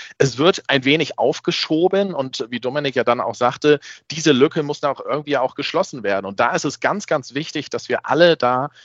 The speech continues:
auch natürlich sensibilisieren für das Thema Vorsorge. Und, äh, das macht ihr ja hier mit eurem Podcast sehr, sehr gut. Und wir wollen natürlich auch so ein bisschen in die Kerbe stoßen,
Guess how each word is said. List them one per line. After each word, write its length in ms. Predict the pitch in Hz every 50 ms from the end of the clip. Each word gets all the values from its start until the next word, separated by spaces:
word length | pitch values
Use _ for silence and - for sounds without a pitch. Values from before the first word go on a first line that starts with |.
| - _ _ _
auch 220 | - 131 127 -
natürlich 460 | 123 113 117 - 139 135 127 - - _
sensibilisieren 1120 | 113 104 131 143 156 165 139 127 123 120 113 110 104 117 139 170 180 160 123 98 92 - _ _
für 320 | - - - - 180 180
das 180 | 147 120 104 -
Thema 300 | - 113 98 98 92 90
Vorsorge. 760 | - - 95 92 92 92 90 90 90 95 98 110 117 123
Und, 280 | - 98 104 104 - -
äh, 160 | 104 104 104
das 160 | 110 107 -
macht 200 | 131 120 - -
ihr 140 | _ 110 123
ja 120 | 127 120 117
hier 220 | 107 104 117 117
mit 140 | 123 110 -
eurem 240 | - 113 107 101 -
Podcast 460 | - 120 - - - 117 113 - -
sehr, 160 | - 110 110
sehr 120 | 113 104
gut. 280 | 98 107 113 127 135 - - - - - - _ _
Und 300 | - 101 107 107 - - -
wir 160 | - 117 113 120
wollen 100 | 120 117
natürlich 380 | 110 104 - 113 110 104 -
auch 160 | - 113 113
so 100 | - 120
ein 40 | 104 -
bisschen 240 | 107 - - 110
in 360 | 87 104 110 110 107 95 90 _
die 280 | - 110 107 110 104
Kerbe 440 | - - - 117 113 120 117 110 107
stoßen, 600 | - - - - 107 117 120 117 - 123 117 117